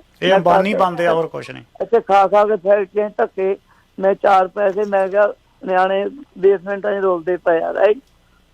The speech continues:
Speaker 2: ਮੈਂ ਕਿਹਾ, "ਚੱਲ, ਮੈਂ ਉਹਨਾਂ ਨੂੰ ਘਰ ਲੈ
Speaker 1: ਹੁਣ,
Speaker 2: ਕੇ
Speaker 1: ਹੁਣ
Speaker 2: ਜਾਊਂਗਾ।"
Speaker 1: ਇਹਨਾਂ ਤੁਸੀਂ ਕਾ-, ਸੋਹਣ ਸਿੰਘ, ਖਾ-, ਕਾਲੇ ਨਾ ਪਾਓ, ਕਿਉਂਕਿ ਇਹ ਕੰਮ ਹੈਗਾ ਥੋੜ੍ਹਾ ਜਿਹਾ ਲੰਮਾ। ਮੈਂ ਤੁਹਾਨੂੰ ਦੱਸਾਂ, ਇਹ ਕੋਰਟਾਂ ਦਾ ਹੋਣਾ।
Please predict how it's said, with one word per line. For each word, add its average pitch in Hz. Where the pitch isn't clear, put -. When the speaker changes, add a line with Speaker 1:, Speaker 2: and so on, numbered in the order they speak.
Speaker 2:
ਮੈਂ 196
ਕਿਹਾ, 214
"ਚੱਲ, 202
ਮੈਂ 180
ਉਹਨਾਂ 202
ਨੂੰ 220
ਘਰ 220
ਲੈ 202
Speaker 1:
ਹੁਣ, 190
Speaker 2:
ਕੇ 190
Speaker 1:
ਹੁਣ 190
Speaker 2:
ਜਾਊਂਗਾ।" 240
Speaker 1:
ਇਹਨਾਂ 269
ਤੁਸੀਂ 269
ਕਾ-, 190
ਸੋਹਣ 202
ਸਿੰਘ, 247
ਖਾ-, 180
ਕਾਲੇ 165
ਨਾ 190
ਪਾਓ, 185
ਕਿਉਂਕਿ 208
ਇਹ 202
ਕੰਮ 180
ਹੈਗਾ 175
ਥੋੜ੍ਹਾ 175
ਜਿਹਾ 180
ਲੰਮਾ। 135
ਮੈਂ 151
ਤੁਹਾਨੂੰ 165
ਦੱਸਾਂ, 190
ਇਹ 196
ਕੋਰਟਾਂ 180
ਦਾ 170
ਹੋਣਾ। 127